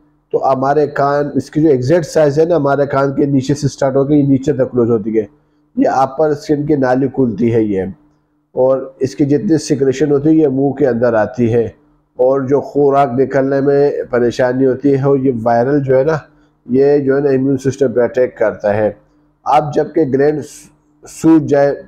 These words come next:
पक जाए तो इसमें सिक्रेशन तो बन जाता है, मगर ये निकल नहीं पाता, जिससे pain होता है, बुखार होता है, बच्चा sick हो जाता,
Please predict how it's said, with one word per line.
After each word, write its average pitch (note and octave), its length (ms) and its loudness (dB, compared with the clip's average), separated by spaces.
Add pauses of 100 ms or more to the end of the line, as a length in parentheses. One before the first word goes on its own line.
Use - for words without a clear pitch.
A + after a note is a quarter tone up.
पक D3 100 2
जाए C#3 240 0
तो C#3 120 0
इसमें C3 280 -2
सिक्रेशन C3 480 0
तो C3+ 80 2
बन C3+ 220 0
जाता C#3 220 -2
है, C3+ 80 0
मगर C3 120 2
ये C3 140 2
निकल C3 300 -2
नहीं C3 200 0
पाता, A#2 200 0
जिससे B2+ 320 -2
pain B2+ 300 -2
होता B2+ 180 0
है, A#2 120 -4
बुखार A#2+ 340 -2
होता B2+ 260 0
है, B2+ 120 0
बच्चा A#2+ 220 -4
sick B2+ 280 -4
हो C3+ 120 0
जाता, A#2+ 460 -2